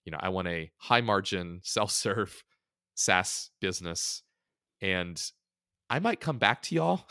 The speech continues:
<laughs> but this is not where I'm gonna start. I can't, I can't start here because there's only one of me. <laughs> At that point, there was one of me. So,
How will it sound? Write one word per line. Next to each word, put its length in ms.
<laughs> 500
but 360
this 240
is 140
not 180
where 140
I'm 100
gonna 120
start. 440
I 80
can't, 280
I 80
can't 280
start 400
here 300
because 360
there's 160
only 180
one 180
of 100
me. 260
<laughs> 300
At 120
that 180
point, 180
there 80
was 120
one 160
of 100
me. 200
So, 220